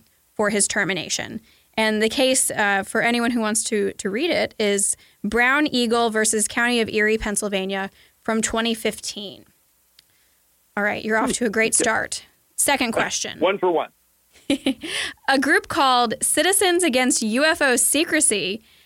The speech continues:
Speaker 1: has sought the release of information about triangular aerial objects under this federal law.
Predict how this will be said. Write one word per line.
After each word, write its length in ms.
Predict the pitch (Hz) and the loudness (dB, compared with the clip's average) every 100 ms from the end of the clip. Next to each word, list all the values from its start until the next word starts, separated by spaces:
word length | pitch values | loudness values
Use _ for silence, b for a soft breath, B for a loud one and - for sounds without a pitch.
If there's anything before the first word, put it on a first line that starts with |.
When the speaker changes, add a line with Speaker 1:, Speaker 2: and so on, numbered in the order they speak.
| b | b
Speaker 1:
has 180 | 254 - | 0 2
sought 240 | 285 277 | 4 2
the 100 | 285 | 2
release 380 | 247 226 262 311 | 2 2 2 2
of 100 | 277 | 0
information 760 | 254 262 320 233 214 233 208 208 | -2 -2 0 2 2 0 -2 -2
about 320 | 208 202 196 - | 0 0 0 -2
triangular 880 | - 214 214 240 285 302 294 294 - | -2 0 2 2 2 2 2 2 2
aerial 400 | 240 254 247 - | 2 4 2 2
objects 720 | 220 240 202 143 - - - b b b 233 | 0 0 -2 -6 -4 -4 -4 b b b -2
under 280 | 226 220 | 2 2
this 460 | 196 190 220 233 - | 2 0 2 2 0
federal 460 | - 208 202 202 190 | 0 -2 0 0 -2
law. 480 | 147 156 92 110 | -2 -4 -6 -10